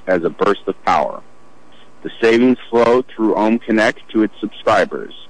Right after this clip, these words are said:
Managed this way, the grid runs smoothly and more cleanly.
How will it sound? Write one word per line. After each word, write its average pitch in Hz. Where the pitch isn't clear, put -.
Managed 113
this 113
way, 120
the 90
grid 87
runs 82
smoothly 131
and 147
more 175
cleanly. 247